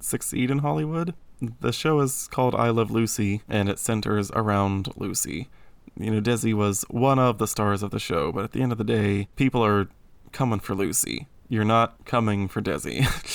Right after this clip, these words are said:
<laughs> So, you know, I, I'm not trying to take anything away from Desi Arnaz as a performer, as an actor, but he even admitted in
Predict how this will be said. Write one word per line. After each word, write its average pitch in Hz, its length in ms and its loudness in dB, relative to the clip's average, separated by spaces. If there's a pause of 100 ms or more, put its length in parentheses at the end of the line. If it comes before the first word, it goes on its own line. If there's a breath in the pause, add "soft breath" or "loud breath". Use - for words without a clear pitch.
(260 loud breath)
<laughs> - 40 -14 (260 loud breath)
So, 113 520 4
you 135 120 4
know, 127 200 4
I, 135 200 2 (340)
I'm 135 160 6
not 113 260 0
trying 113 200 0
to 107 60 -2
take 107 200 0
anything 120 360 2
away 117 320 4
from 104 180 0
Desi 104 220 2
Arnaz 98 440 2
as 101 140 -2
a 101 240 0 (560)
performer, 123 640 2 (160)
as 104 380 0
an 117 120 0
actor, 117 400 0
but 107 280 0
he 185 320 2
even 110 280 4
admitted 104 600 2 (180)
in 104 420 2